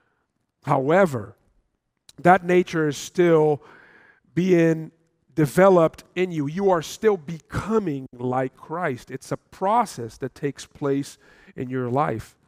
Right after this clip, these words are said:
One day it will be completed, and it will be completed when you die. But while you still live life on this earth, sin will still creep in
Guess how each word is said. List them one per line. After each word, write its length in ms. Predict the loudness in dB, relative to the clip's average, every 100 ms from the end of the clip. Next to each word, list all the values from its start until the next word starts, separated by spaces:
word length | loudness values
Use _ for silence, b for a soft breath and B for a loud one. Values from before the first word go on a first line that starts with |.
| _
One 320 | 2 4 6
day 280 | 4 4 4
it 40 |
will 160 | 2 -4
be 140 | -8
completed, 680 | -10 -8 -4 -4 -2 -6 -10 b b b b _ -2
and 400 | 0 2 0 -6 _ _ _ -4
it 60 |
will 140 | -2 0
be 100 | -2
completed 460 | -6 -4 -2 -2
when 200 | -2 -8
you 140 | -10 -12
die. 440 | -2 0 0 -2 -12 B B B -6
But 180 | 0 0
while 680 | 0 -12 -4 2 6 6 4
you 140 | 0
still 360 | -10 -6 -4 -2
live 400 | 0 2 2 2
life 580 | -8 -2 -2 -2 -10 -20 b b b
on 180 | 0 0
this 240 | -2 -8 -12 -10
earth, 560 | -6 -4 -6 -14 _ _ _ _ _ _ _ _ _ _ _ _ _ _ _ _
sin 320 | _ -2 -2 0
will 140 | -6
still 260 | -6 -8 -8
creep 360 | -10 -12 -4
in 320 | -2 -2 -6